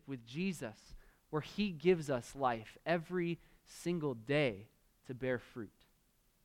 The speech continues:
That's what it means to abide. John has helped us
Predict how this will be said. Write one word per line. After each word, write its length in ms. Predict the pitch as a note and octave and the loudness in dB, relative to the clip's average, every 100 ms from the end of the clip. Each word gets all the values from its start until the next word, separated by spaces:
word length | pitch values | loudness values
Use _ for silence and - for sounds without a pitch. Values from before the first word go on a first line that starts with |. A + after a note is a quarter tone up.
| _ _ _ _ _ _ _ _ _ _ _ - | _ _ _ _ _ _ _ _ _ _ _ -2
That's 300 | C#3 E3+ - | 2 2 2
what 160 | D3+ D3+ | -2 -2
it 120 | C3 | -2
means 300 | C3+ B2 A2 - - | -2 -2 -4 -10 -10
to 200 | A#2 G#2 | -10 -10
abide. 280 | G#2+ G2 F2 E2 C#3 _ _ _ _ _ _ _ _ _ _ _ _ _ _ _ _ _ _ - C#3 | -12 -8 -8 -8 -20 _ _ _ _ _ _ _ _ _ _ _ _ _ _ _ _ _ _ -14 -4
John 300 | C3+ E3 F3+ | 2 6 6
has 120 | D3 | 4
helped 320 | - D#3+ - | 2 2 4
us 360 | D3+ C#3 - | 0 0 -6